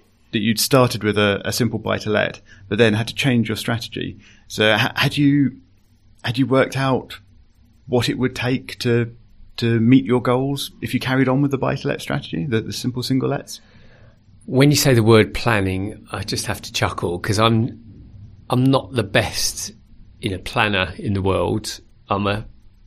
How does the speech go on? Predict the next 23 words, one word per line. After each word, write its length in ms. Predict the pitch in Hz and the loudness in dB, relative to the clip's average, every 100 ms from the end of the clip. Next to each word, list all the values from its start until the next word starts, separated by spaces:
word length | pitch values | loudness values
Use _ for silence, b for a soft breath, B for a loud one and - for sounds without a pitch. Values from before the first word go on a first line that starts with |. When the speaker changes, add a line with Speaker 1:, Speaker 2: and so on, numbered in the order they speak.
| - | -2
Speaker 2:
I'm 80 | 120 | 2
more 200 | 123 107 | 4 4
of 80 | |
a 40 | 98 | 0
doer 480 | 95 107 95 107 - - - - - - | 0 2 2 0 -4 -16 -20 -20 -16 -6
and 140 | 101 | -2
then, 240 | 95 98 90 | 0 0 0
<laughs> 40 | - | 4
and 240 | 151 165 | 4 6
then 220 | 120 160 | 4 2
look 280 | - 151 143 | 6 4 4
back. 480 | - 135 - - B B B B B B - | 0 0 -2 -8 B B B B B B 0
But 120 | 147 | 0
of 100 | - | 2
course, 400 | 147 123 90 - | 4 4 4 -2
yeah, 140 | 123 | -4
when 160 | - 107 | -6 -8
it 100 | - | -4
came 380 | 113 101 98 98 | 0 0 0 -6
to 480 | - 107 98 95 98 B B B _ _ _ - | -4 -4 -4 -6 -12 B B B _ _ _ 0
doing 320 | 107 101 101 | 2 2 2
this 320 | 98 98 - | 0 0 -2
and, 360 | 101 95 92 | -2 -2 -4